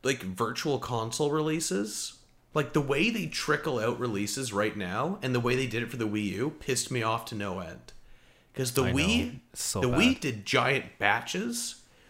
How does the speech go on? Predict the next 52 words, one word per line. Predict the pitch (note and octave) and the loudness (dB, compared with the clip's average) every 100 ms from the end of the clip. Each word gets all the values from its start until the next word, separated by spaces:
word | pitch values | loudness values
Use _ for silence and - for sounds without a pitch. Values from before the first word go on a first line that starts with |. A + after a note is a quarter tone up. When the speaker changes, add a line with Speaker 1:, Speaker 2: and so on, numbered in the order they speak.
| - - | -20 -2
Speaker 1:
but | B2+ | 2
eventually | B2+ A#2 F#3 B3 - A#2 | 2 6 4 4 2 2
it | A2 | 4
got | B2+ A#2+ | 2 2
to | A#2 | -4
the | - | -2
point | D#3+ D#3+ F2 | 2 2 0
where | A#2 | -4
you | D3 | -4
could | C3+ A#2+ | -4 4
have | C3 G#2+ G2 | 4 4 -2
most | G#2 C#3 - | 0 0 0
of | - | -4
the | G#2+ | -4
catalog | C3 D3 A2+ F#2 F2 - - | 0 0 0 -2 -6 -8 -10
there. | F#2 - - - _ - - - - | -12 -12 -16 -20 _ -20 -20 -18 -10
Like, | A#2+ | -8
you | C3+ | -2
get | A#2+ - | -2 -2
Chrono | - D#3+ D3+ D3 | 4 6 6 2
Trigger, | - C#3+ C3 C#3+ C#3 C3+ | 0 0 2 4 4 2
you | A2 | -2
could | A2 G#2 | -6 -6
get, | G2+ G2+ - | -4 -4 -4
like, | - F#2 - - | -10 -12 -12 -14
uh, | F2 | -12
the | F#2+ | -4
Donkey | C3 - - | -2 -2 -4
Kong | C#3 D3 C#3 | -2 -2 0
Country | D#3 D3 D3+ | -4 -4 -4
games, | C#3+ D3 D3 C#3+ | -2 0 0 -2
you | |
could | D#3 | -2
get | D#3+ | 2
everything | D#3+ E3 E3 | 2 2 0
you | D#3 | 0
wanted. | D3+ D3 F#2+ F#2 | 2 2 0 -4
It's | - | -2
like | A#2+ | -4
a | F#2+ | -4
Genesis, | - G3+ G3+ G3 G3 | 2 4 4 2 0
they | F#3+ | 2
had | F3 | -2
TurboGrafx | - D#4 C4 F3+ D#3+ D#3 - | 2 4 4 4 2 2 -4
games. | - F#2 F2 - - - - - | -2 -4 -6 -12 -16 -18 -20 -8
You | G3 | -2
could | A3+ | -2
frickin' | - A#3+ A#3+ A#3+ | 0 -2 2 2
get | A#3 A#3 | 4 2
Ys | D#3+ G#3+ F4 F3 G2+ G2 - - | 0 2 2 2 0 -2 -4 -4
on | C3 D3 C#3+ | -2 0 0
the | C3 B2 A2+ G2 | 2 2 2 -2